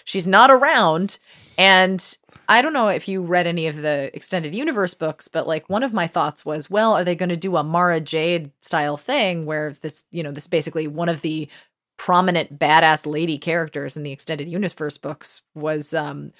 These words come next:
was a character who, you know, was kind of very gray for a long time. And the, the, the possibility of telling a story, like a Star Wars story,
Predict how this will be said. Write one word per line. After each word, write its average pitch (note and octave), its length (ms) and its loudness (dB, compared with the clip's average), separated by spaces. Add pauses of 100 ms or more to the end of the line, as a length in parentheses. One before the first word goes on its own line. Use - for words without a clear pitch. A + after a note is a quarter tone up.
(260)
was F3 160 2
a F3 60 -2
character F#3+ 600 4
who, E3 360 -2
you F3+ 120 -4
know, D3 140 -6
was D3+ 160 -4
kind E3+ 300 -2
of D#3+ 320 -4
very E3+ 560 0
gray E3 600 2
for E3+ 200 -4
a E3 80 2
long D3+ 320 -2
time. C#3 340 -8
And D#3+ 140 -10
the, D#3+ 240 -4
the, G#3 240 -6
the - 80 -2
possibility C4+ 640 2
of F3+ 80 -2
telling G#3+ 340 -4
a D3+ 60 -2
story, E3+ 480 -2
like D#3 160 -10
a D#3 40 -10
Star F3+ 260 2
Wars D3 220 -6
story, C3+ 340 -10